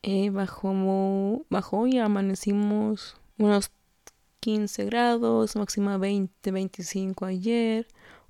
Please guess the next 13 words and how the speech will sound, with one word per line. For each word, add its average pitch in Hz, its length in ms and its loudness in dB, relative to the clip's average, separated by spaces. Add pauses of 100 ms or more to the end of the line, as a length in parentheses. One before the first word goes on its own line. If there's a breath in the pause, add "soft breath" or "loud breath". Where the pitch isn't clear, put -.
Hoy 196 100 2
amaneció 190 420 -2
más 190 180 -4
frío. 208 340 0 (300)
Ah, 196 140 2
eso 208 160 -2
sí, - 100 -2
estos 202 220 -2
dos 208 140 -2
días 208 220 -2
ha 202 40 -2
estado 196 240 0
lloviendo, 196 420 0